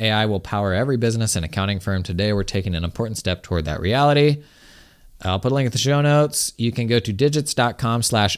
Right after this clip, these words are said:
A I and sign up for, quote unquote, the world's smartest finance A I, your company's new unfair advantage. Um, some background on Digits, 'cause I think Digits has taken a lot of crap because they've jumped a-,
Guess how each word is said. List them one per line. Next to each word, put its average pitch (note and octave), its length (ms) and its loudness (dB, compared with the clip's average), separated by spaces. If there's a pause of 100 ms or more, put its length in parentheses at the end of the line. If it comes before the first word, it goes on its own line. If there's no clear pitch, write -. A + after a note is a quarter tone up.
A C#3 200 4
I A#2 380 2
and F#2+ 240 -4
sign B2+ 340 0
up A#2 280 -2 (580)
for, G#2+ 340 0
quote A2+ 160 0
unquote, G#2 220 0
the G#2+ 80 -2
world's A#2 260 2
smartest C#3+ 460 0
finance G2 360 0
A F2+ 160 2
I, F2+ 320 2 (200)
your F#2 80 -8
company's G2 500 -6
new G#2+ 400 -2
unfair F2+ 640 -2 (720)
advantage. F#2 840 -4 (320)
Um, D3 540 4 (360)
some G#3 340 2
background C4+ 560 4
on D#3 220 6
Digits, B2+ 360 2
'cause C#3+ 160 0
I F3 100 4
think F#3+ 260 2
Digits F3+ 360 4
has C#3 120 2
taken D3+ 320 0
a A#2 100 2
lot A#2+ 220 4
of A2+ 100 -2
crap A2+ 300 0
because A2 240 -2
they've G#2 180 -2
jumped B2+ 320 -2
a-, A2+ 200 0